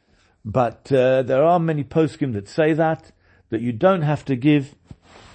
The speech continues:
maaser from inflation. But the main thing I wanted to point out from here is that you don't need to give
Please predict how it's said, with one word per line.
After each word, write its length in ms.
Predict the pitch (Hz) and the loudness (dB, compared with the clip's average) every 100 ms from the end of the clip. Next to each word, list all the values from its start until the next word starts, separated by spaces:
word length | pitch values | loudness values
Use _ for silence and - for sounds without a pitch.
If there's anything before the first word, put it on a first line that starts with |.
| - | -8
maaser 720 | 120 135 135 - 190 151 156 - | -4 -2 -2 0 2 2 0 -4
from 460 | - 143 139 135 - | -4 0 0 -2 -8
inflation. 640 | 127 107 110 92 - 78 85 | -8 -6 -6 -6 -8 -14 -12
But 140 | 104 | -10
the 100 | 104 | -6
main 240 | 139 190 | -2 -2
thing 240 | 175 185 165 | -4 -6 -4
I 60 | |
wanted 320 | 156 165 156 - | -4 -4 -6 -8
to 100 | 143 | -12
point 360 | - 160 156 | -6 -6 -4
out 200 | 151 131 | -4 -4
from 180 | - 135 | -8 -6
here 280 | 156 190 156 | -2 0 0
is 220 | 160 - _ _ _ _ _ - | -2 -4 _ _ _ _ _ -6
that 160 | 120 | -4
you 140 | 120 117 | -4 -4
don't 240 | 147 180 | -2 0
need 160 | 165 135 | -2 -4
to 80 | 127 | -2
give 300 | 151 139 | -2 -2